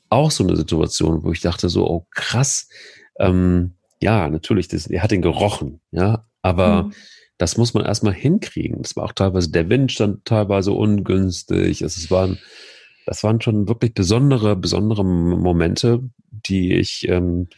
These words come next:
Speaker 1: die, die ich, ja, an die ich mich immer wieder gerne erinnere.
Speaker 2: Ja, die Hundenase ist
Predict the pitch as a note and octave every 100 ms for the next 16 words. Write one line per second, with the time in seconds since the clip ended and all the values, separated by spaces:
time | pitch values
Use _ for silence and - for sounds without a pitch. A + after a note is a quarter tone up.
0 | _ - - _ _ _ _ _ F2+ F2+
1 | G2 F2+ - - - - - G2+ D#2+ C#2
2 | - E2+ G#2 F#2 - A2+ A2 G#2 G2 F#2+
3 | F2+ D#2+ D2+ _ _ _ _ _ - -
4 | - F#3+ F#3 G3 F#3+ A3 A3+ G#3 G3+ G3+
5 | G3+ G3 - - -